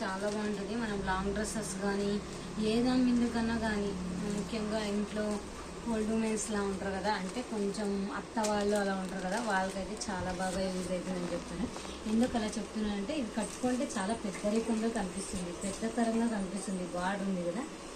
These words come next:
చాలా బాగుంది. మనకి లాంగ్ డ్రెస్సెస్ కానీ చిన్నపిల్లలకి లంగా బ్లౌజ్ కానీ డ్రెస్ డిజైన్ చేయడానికి చాలా బాగుంటుంది, ఓకేనా? ఈ శారీ కూడా చాలా బాగుంది. మీరు కూడా తప్పకుండా ఇలాంటి జరీ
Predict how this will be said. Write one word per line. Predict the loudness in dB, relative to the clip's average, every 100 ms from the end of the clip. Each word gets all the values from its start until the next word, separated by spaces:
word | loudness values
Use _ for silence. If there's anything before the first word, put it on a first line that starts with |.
| -12 -10 -4
చాలా | 0 0 0
బాగుంది. | 0 0 -2 -2
మనకి | 0 0 0 0 0
లాంగ్ | 0 -2
డ్రెస్సెస్ | -2 -4 -4 -4
కానీ | 0 0 4
చిన్నపిల్లలకి | 6 6 4 2 2 -2 -2
లంగా | -2 -2 -2
బ్లౌజ్ | -2 -2 -2
కానీ | -2 -2 -4 -10 -10 -10 -8 -2
డ్రెస్ | 0 2 2 4 4
డిజైన్ | 4 4 2
చేయడానికి | 2 2 0 0
చాలా | 0 2 0
బాగుంటుంది, | -2 -4 -2 0 -2
ఓకేనా? | -2 -4 -2 -2 -4
ఈ | -4 -4
శారీ | -2 0 -2
కూడా | -2 -2 -2
చాలా | -2 -2 -2
బాగుంది. | -2 0 0
మీరు | 0 -2
కూడా | -4 -4
తప్పకుండా | -6 -6 -2 0 -2 -6 -8 -8 0 4
ఇలాంటి | 4 2 0 0 0 2 2
జరీ | 4